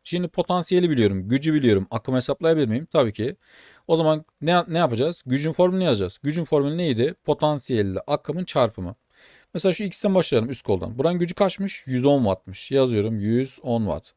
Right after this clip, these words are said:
eşittir. Potansiyeli kaç? İki yüz yirmi. Akım da I. Buradan I kaç olmuş olur? Yüz on bölü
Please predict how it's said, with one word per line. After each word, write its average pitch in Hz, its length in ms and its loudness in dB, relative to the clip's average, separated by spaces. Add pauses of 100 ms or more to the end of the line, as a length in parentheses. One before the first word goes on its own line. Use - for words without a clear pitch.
eşittir. 127 520 -6
Potansiyeli 165 520 0
kaç? 190 320 -4 (320)
İki 139 260 -8
yüz 123 260 0
yirmi. 113 440 0 (320)
Akım 131 320 -2
da 147 100 -4
I. 123 160 -8 (480)
Buradan 151 360 4
I 156 180 -2
kaç 156 220 2
olmuş 104 260 0
olur? 117 420 -4
Yüz 120 480 -2 (120)
on 110 360 0 (380)
bölü 120 420 2